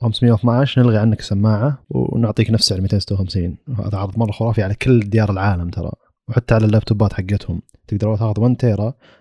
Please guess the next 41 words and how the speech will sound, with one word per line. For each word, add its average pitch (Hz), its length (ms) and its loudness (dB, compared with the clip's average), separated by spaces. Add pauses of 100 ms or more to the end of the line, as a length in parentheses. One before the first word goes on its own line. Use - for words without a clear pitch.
بسعر 110 180 0
خمسمية 113 300 0
واثناش، 113 360 0
لكن 110 160 2
نشيل، 113 380 0
نش-، - 120 -6
نشيل 117 300 -2
عنك 107 280 -2
إك-، - 200 -12
إكسسوار 101 440 -4
معين. 87 360 -8 (380)
أنا 127 140 0
إذا 104 140 0
ما 120 100 2
عندي 113 220 2
حاجة 101 260 -2
للإكسسوار 98 420 -6
هذا، 98 260 -4 (440)
عطني 117 200 2
ساعة 98 180 0
زيادة 98 340 0
أحسن 95 300 -2
لي، 87 80 -6 (580)
وخاصة - 260 -2
على 92 60 -6
اللابتوبات 101 460 -4
بعد، - 220 -12
يعني. - 260 -16 (600)
فهنا 131 180 4
الفكرة 120 260 2
جميلة، 98 540 2
يعني، 90 260 -10 (180)
من 107 220 -4
أكثر 113 340 -4
الأشياء 104 320 0
المغرية 107 380 2
إنك 95 140 -4
تاخذ 101 200 -2
خمسمية 98 240 -4
واثناش 107 380 -6
إنه 98 220 -2